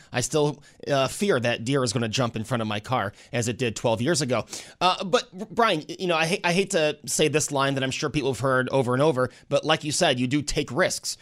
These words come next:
You get in a car almost every day. Uh, you go for a wa-, a, a walk. You, you leave the house, you're taking some sort of a risk, and you would think getting the vaccine, w-, it lessens that risk. It would make you feel more comfortable. But I'm just gonna say this, a-, and, uh, I'm sorry, I don't mean to be rude to anybody,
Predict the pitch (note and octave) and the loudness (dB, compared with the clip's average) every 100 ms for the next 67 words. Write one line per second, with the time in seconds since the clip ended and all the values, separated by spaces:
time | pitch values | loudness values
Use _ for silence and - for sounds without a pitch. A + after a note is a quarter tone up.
0 | - C3+ C3 D#3+ D3+ - E3 E3+ C#3 - | -4 0 2 2 -2 -2 2 2 2 0
1 | C#3 C#3 - C3+ B2 A2+ A2 F#2 G2 - | 0 0 2 0 0 0 0 0 -4 -10
2 | - B2+ C#3 D3+ D#3 D#3 D3+ C#3+ E3 D#3 | -2 0 2 2 0 2 0 2 0 2
3 | C#3+ C#3+ C#3+ E3+ C3+ C#3 C3+ E3+ G#3 D4+ | 4 4 4 2 2 -4 -2 0 0 0
4 | C#4+ D#3+ G3+ G3+ F#3 C#3+ F3+ F3 D3 - | 2 4 2 0 -4 -6 -6 -4 -6 -2
5 | D#3+ D#3+ - D#3 D#3 - - - C#3+ C3+ | -2 -2 -2 -2 -2 -10 -6 0 2 2
6 | A#2 E3 A#2+ - - - - C3+ C3+ C3+ | 2 2 2 0 -4 -12 -6 -2 0 0
7 | C#3 D#3 - B3+ F#3 G3+ F#3+ E3+ C3+ C#3+ | 0 -2 2 0 2 -2 0 -2 0 0
8 | C3+ - A#3+ D#3+ C3+ C3 - - - B2+ | 0 -2 0 0 0 -4 -8 -18 -12 -8
9 | C3+ B2 - B2+ D#3+ D#3+ B2+ C3 A#2+ D3 | -2 -2 0 0 0 0 0 -2 0 -2
10 | D3 - C3 B2 C3+ C3+ B2+ C#3 C3+ C3 | 0 -2 -2 0 -2 -4 -4 0 0 0
11 | - - - C#3+ D3 C#3+ F#3 F3+ F#3+ F#3+ | -8 -18 -4 2 2 2 0 0 2 2
12 | F#3+ G#3 G3+ A3 A3 A3+ G#3+ G3 G3 E3+ | 4 0 4 2 2 0 0 0 0 2
13 | C#3+ G#2+ - C#3 D3 C3 C3+ - B2+ - | 0 0 -4 -2 0 0 -2 -6 -8 -4
14 | A#2+ - D3+ D#3 C3 B2+ C3 C#3 C3+ B2+ | -4 0 2 2 2 0 -2 -2 -2 0
15 | B2 A#2 D3 D3+ D3+ D#3 D#3+ E3 | 0 2 0 0 -2 0 2 2